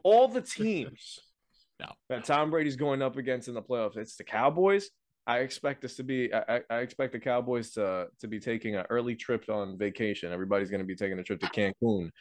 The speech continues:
Speaker 1: and we'll be hearing reports on, is Dak the guy? Is Mike McCarthy the guy? That's, that'll be the,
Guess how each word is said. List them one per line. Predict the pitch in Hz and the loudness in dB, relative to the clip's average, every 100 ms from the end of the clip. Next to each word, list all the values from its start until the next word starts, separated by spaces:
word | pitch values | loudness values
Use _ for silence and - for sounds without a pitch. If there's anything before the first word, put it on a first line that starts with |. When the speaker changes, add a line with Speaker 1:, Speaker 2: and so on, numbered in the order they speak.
| - _ - | -20 _ 0
Speaker 1:
and | 92 90 | 0 2
we'll | 98 | 2
be | 98 101 | 2 2
hearing | 107 98 98 | 0 0 -2
reports | 92 - 98 90 | -4 0 0 0
on, | 95 87 87 - | -2 -2 -6 -10
is | 95 90 | -12 -2
Dak | 110 127 - | 0 0 0
the | 127 | 2
guy? | 117 135 107 71 | 4 4 0 -4
Is | 73 82 80 | -8 -10 -6
Mike | 95 117 | -2 0
McCarthy | 123 113 117 117 117 | 0 4 4 4 2
the | 113 | -2
guy? | 104 110 110 76 - _ _ _ | 2 2 2 0 -6 _ _ _
That's, | 104 104 - - - | 0 0 0 -10 -2
that'll | 117 120 | 2 2
be | 113 123 | 2 -2
the, | 110 110 98 92 | 0 0 0 0